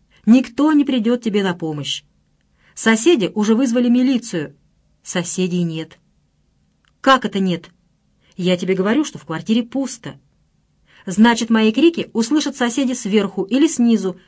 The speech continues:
но сюда всё равно приедет милиция!» «Дура ты! Никто сюда не приедет! Ублажи своего повелителя, и я буду добрым!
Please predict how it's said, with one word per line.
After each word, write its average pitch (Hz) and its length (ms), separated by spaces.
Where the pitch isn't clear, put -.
но 208 120
сюда 277 260
всё 294 200
равно 294 300
приедет 214 340
милиция!» 190 580
«Дура 190 440
ты! - 280
Никто 247 500
сюда 254 300
не 254 120
приедет! 220 680
Ублажи 220 480
своего 214 400
повелителя, 202 760
и 196 80
я 269 240
буду 254 280
добрым! 180 560